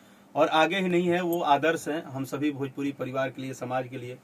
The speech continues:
तो मैं सभी लोगों से, अ, कुछ ना कुछ सीखता हूँ और मैं सबको अपना आदर्श मानता हूँ, सबको अपना बड़ा भाई मानता हूँ। और मुझे तो एक ही बात लगता है कि भोजपुरी में एक चाय पिलाने वाला spot बॉय से लेके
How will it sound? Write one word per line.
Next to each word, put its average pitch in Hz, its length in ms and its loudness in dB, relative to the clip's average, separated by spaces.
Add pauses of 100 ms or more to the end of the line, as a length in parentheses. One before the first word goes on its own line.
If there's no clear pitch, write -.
(520)
तो 156 80 2
मैं 175 200 4
सभी 180 380 0
लोगों 180 300 0
से, 180 260 -4
अ, 180 200 -12
कुछ 131 500 -2
ना 151 80 2
कुछ 147 160 -6
सीखता - 340 -4
हूँ 160 320 -4
और 131 160 -2
मैं 151 160 -2
सबको 143 320 -8
अपना 135 220 -4
आदर्श 123 340 -4
मानता 131 280 -10
हूँ, 147 120 -8
सबको - 300 -12
अपना 120 200 -10
बड़ा 117 180 -10
भाई 123 200 -8
मानता 127 280 -10
हूँ। 135 160 -8 (480)
और 139 120 -6
मुझे 165 260 0
तो 160 100 -4
एक 143 140 -2
ही 156 60 2
बात 135 220 -2
लगता 131 220 -6
है 135 120 -4
कि 131 80 -10
भोजपुरी 127 460 -6
में 139 220 -6
एक 139 220 -6 (220)
चाय 139 220 0
पिलाने 135 400 -6
वाला 135 220 -4
spot 131 300 -4
बॉय 131 200 -2
से 123 160 -18
लेके 113 260 -12